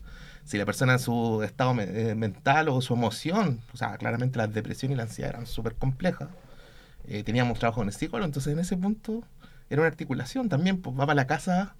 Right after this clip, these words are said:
eh, más o medio cuidado, por el trabajador social te sacaba los seguros, veía la transición,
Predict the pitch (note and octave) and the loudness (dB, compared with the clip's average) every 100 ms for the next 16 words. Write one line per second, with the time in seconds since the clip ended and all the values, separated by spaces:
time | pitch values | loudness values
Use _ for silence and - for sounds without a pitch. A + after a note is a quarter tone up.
0 | - - - - - - A#2+ A#2 C3 C#3+ | -20 -20 -20 -18 -14 -2 0 4 6 6
1 | C#3 C#3+ C3 C3+ A#3 - A2 A#2 - C#3 | 6 4 4 4 4 2 -4 -4 -2 0
2 | C3+ A#2 A2 D3+ D#3 - B2+ C3 A2 A#2+ | 0 -2 -2 -2 -2 -4 -4 -2 0 2
3 | B2+ A2+ A#2+ G#2+ C#3 D#3 C#3+ B2+ C#3 A#2+ | 2 0 -6 -2 -2 0 2 4 4 2
4 | A#2 - C3 A2+ C#3+ E3 F3+ | -2 -6 -8 -2 2 2 2